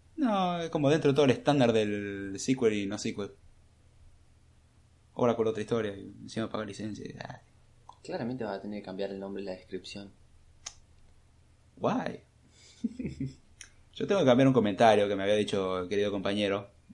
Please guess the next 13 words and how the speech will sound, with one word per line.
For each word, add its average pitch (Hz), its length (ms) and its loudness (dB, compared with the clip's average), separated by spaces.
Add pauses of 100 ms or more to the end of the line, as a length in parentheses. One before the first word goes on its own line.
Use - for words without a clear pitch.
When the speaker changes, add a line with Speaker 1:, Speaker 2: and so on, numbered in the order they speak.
(120)
Speaker 1:
hace 98 320 -6
más 104 200 -6
de 104 60 -6
dos 98 200 -6
horas 98 180 0
atrás. 98 440 -4
Speaker 2:
¿Vos 233 280 0
no, 254 140 0
no 170 220 -4
tenías 160 720 -8 (380)
una 123 360 -4 (200)
pregunta 101 760 -6
filosófica? - 840 -8